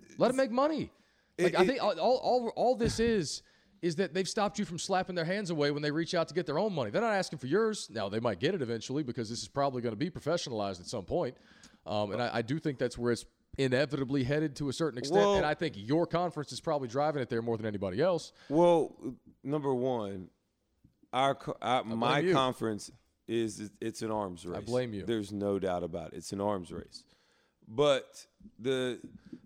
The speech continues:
Speaker 2: it, that's gonna work itself out. I'm cool with it. Eventually, the market's gonna set itself.
Speaker 1: Oh, absolutely.
Speaker 2: And guys are gonna be able to get certain deals. And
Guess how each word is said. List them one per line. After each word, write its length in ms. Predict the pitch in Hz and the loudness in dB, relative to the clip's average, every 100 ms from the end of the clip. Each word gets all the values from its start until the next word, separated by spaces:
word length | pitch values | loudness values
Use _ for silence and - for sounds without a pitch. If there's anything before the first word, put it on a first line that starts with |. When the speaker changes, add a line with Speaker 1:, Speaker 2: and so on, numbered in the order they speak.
| _ - 123 - _ | _ -18 -18 -18 _
Speaker 2:
it, 160 | 147 131 | -2 6
that's 280 | 170 170 | 6 6
gonna 180 | 151 170 | 2 2
work 220 | 135 143 131 | 4 2 2
itself 380 | 120 131 120 | -2 -2 0
out. 280 | 120 117 - _ | 0 -2 -4 _
I'm 200 | 127 156 | 0 0
cool 320 | - 143 139 | -2 0 2
with 180 | 135 131 | 2 0
it. 100 | 131 | 0
Eventually, 420 | 123 113 151 160 139 | 0 0 -2 -2 -2
the 60 | |
market's 380 | 110 113 113 113 | 0 -2 -2 -8
gonna 180 | 110 104 | -6 -8
set 220 | - 110 | -6 -4
itself. 500 | 104 90 - 92 104 - - - | -4 -6 -8 -8 -8 -12 -20 0
Speaker 1:
Oh, 100 | 135 | 0
absolutely. 380 | 101 - 131 120 | 0 -4 -4 -4
Speaker 2:
And 120 | 104 _ _ _ _ _ _ _ _ _ _ | -8 _ _ _ _ _ _ _ _ _ _
guys 260 | 143 151 143 | -8 -8 -8
are 40 | |
gonna 120 | 135 | -8
be 60 | 123 | -8
able 140 | 131 | -8
to 40 | 123 | -8
get 280 | 117 123 104 | -8 -8 -8
certain 380 | - 151 135 | -4 -2 -2
deals. 440 | 120 123 117 117 101 | -2 0 0 -2 -4
And 180 | 107 | -8